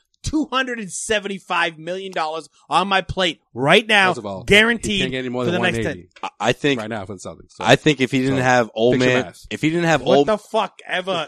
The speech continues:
Speaker 1: dude? It's still
Speaker 3: What
Speaker 1: more
Speaker 3: the
Speaker 1: than
Speaker 3: fuck
Speaker 1: fucking twenty-two
Speaker 3: <laughs> If,
Speaker 1: guaranteed.
Speaker 3: if Kyrie didn't have old man knees,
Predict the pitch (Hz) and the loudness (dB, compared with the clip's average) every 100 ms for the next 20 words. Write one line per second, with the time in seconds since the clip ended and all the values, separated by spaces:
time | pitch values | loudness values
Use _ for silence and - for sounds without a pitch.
0 | - 165 156 151 156 117 - - 185 175 | -8 -8 -6 -8 -10 -14 -20 -8 -4 -2
1 | 180 185 170 - 170 - 151 127 _ _ | 2 2 0 -6 -6 -6 -8 -12 _ _
2 | _ - 180 175 170 - 175 143 117 - | _ -14 -10 -8 -8 -4 -4 -4 -8 -16
3 | - - 143 151 143 131 139 151 170 190 | -16 -6 -4 -4 -8 -2 0 2 4 6
4 | 214 202 190 170 165 127 147 151 147 131 | 6 4 2 4 4 4 2 4 0 0
5 | 135 151 151 | 0 -2 -6